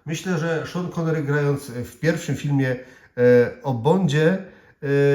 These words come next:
myślę, że zupełnie dobrze by wyglądał z tym zegarkiem, nie budziłby on żadnego zdziwienia w tamtych czasach,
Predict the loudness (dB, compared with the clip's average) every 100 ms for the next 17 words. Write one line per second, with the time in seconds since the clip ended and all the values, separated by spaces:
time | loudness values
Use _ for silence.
0 | 2 0 -2 -10 -8 -4 -4 -4 -2 -2
1 | 0 -2 -4 -8 -2 0 2 0 0 -2
2 | -2 -2 0 0 0 -2 -6 -4 -4 -2
3 | -4 -4 -4 -4 -4 -4 -6 -6 -8 -4
4 | -4 -2 -4 -4 -6 -8 -10 -10 -10 -6
5 | -4 -2 -4 -6 -12 _ -20 -20 -8 -8
6 | -6 -8 -6 -6 -6 -10